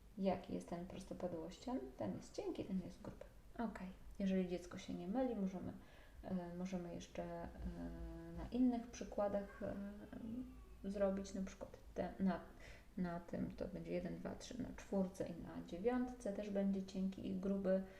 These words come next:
mm, tak żeby utrwalić sobie, albo możemy już przejść w następnych ćwiczeniach do, e, kolejnych trudności,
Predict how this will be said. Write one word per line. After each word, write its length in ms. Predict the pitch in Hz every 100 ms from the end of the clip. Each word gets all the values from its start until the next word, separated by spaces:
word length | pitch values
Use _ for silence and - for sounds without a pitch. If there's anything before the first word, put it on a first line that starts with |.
| - - - - - - -
mm, 500 | 196 185 185 185 185
tak 180 | 190 190
żeby 200 | 185 -
utrwalić 640 | 185 - - 156 160 -
sobie, 340 | - 190 285 381 - - -
albo 320 | 403 392 320
możemy 400 | 220 196 196 190
już 200 | 185 -
przejść 480 | - - 175 185 -
w 80 | 180
następnych 560 | 170 - 175 175 185
ćwiczeniach 540 | - 185 - 160 175 -
do, 100 | 160
e, 160 | 160 - 180 165 165 165
kolejnych 460 | - 165 160 156 -
trudności, 640 | - - - - - -